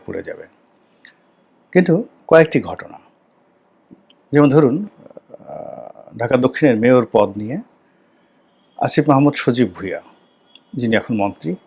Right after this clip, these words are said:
বা পদমর্যাদা উপদেষ্টা আছেন, তার সঙ্গে এশরাক হোসেনের যে, আহ,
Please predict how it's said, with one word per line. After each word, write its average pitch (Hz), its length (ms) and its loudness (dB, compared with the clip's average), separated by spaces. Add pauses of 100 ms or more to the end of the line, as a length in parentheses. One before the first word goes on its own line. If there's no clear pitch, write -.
(140)
বা 101 460 -2
পদমর্যাদা 107 440 -2
উপদেষ্টা 120 500 -4
আছেন, 113 220 -6
তার 127 140 0
সঙ্গে 139 380 -2 (880)
এশরাক 151 460 0
হোসেনের 113 460 -2
যে, 98 280 -6
আহ, - 840 -20